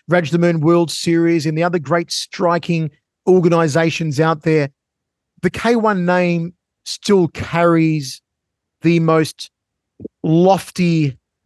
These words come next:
It's, it's the, it's, it's the name everyone still aspires towards, Jonathan. It's the name still known worldwide. Even when I travel these days and traveling over the last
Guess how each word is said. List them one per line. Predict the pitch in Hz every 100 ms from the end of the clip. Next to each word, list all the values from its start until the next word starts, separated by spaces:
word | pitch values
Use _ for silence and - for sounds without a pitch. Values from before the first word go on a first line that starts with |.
| _ -
It's, | 185
it's | - -
the, | 202 - -
it's, | - 196
it's | - 208
the | 202 220
name | 202 247 262
everyone | 214 208 185
still | - 180
aspires | 165 - 160 156
towards, | - 160 147
Jonathan. | - 147 139 147
It's | 135
the | 175
name | 175 233
still | 233 - 202
known | 175 170 160
worldwide. | 165 165 139 156 160 156 - - _
Even | 247 285 294
when | 277
I | 240
travel | - - 190 175 175 170 - _ _ -
these | 175 185
days | 143 156 143 147 143 - _ _ _ _
and | 170 160 160
traveling | - 202 185 190 180
over | 170 165
the |
last | 165 165 147 -